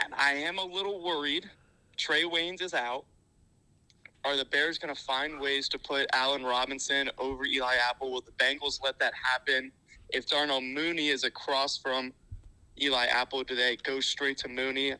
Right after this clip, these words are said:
I don't know. I'm intrigued, but I agree. The Bengals are gonna roll in this one. If I was a gambling man,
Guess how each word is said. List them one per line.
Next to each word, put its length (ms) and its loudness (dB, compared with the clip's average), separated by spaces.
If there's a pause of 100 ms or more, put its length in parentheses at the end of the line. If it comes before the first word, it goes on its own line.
I 160 2
don't 220 -2
know. 320 0
I'm 180 -2
intrigued, 960 -4 (840)
but 220 4
I 120 4
agree. 340 -2
The 100 -4
Bengals 340 0
are 60 -6
gonna 160 -2
roll 240 -2
in 80 -6
this 180 -2
one. 220 0
If 260 2
I 160 4
was 200 -2
a 60 -4
gambling 460 0
man, 360 2